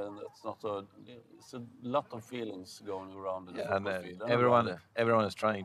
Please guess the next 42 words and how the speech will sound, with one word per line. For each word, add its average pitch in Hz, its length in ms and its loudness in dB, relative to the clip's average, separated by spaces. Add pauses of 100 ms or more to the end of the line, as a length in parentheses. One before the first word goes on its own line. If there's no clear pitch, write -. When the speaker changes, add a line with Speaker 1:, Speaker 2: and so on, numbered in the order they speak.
Speaker 2:
to, 90 280 0
to 95 100 -14
disturb 123 420 2
you 92 80 -2
mentally 82 320 -4
as 76 160 -4
well, - 160 -2
like, 78 200 -4
Speaker 1:
Yeah. 92 160 -8 (300)
Speaker 2:
like 80 180 -10 (240)
telling 92 280 0
your 87 180 -4
mama 90 260 2 (140)
is, - 140 -8
uh, 80 140 -2 (200)
<laughs> - 200 -20
whatever, 95 400 2
you 82 120 -10
know, 82 100 -10
like 85 180 -4
Speaker 1:
Yeah. - 320 -6
Speaker 2:
calling 101 320 2
your 95 160 0
mama 98 300 4
bad 92 200 4
names. 90 320 -6
Or 85 100 -4 (420)
Speaker 1:
Yeah. 110 120 -12 (380)
And 127 100 -10
we 127 80 -4
had, 120 220 -2
uh, 117 80 -2
Zidane, 113 460 4 (100)
uh, 127 340 -16
situation 117 640 -6
when 110 160 -8
he, 110 160 -10
Speaker 2:
Yeah. 117 320 8
Speaker 1:
when 95 120 4
he 104 60 2
lost 113 300 2
it. 120 100 -6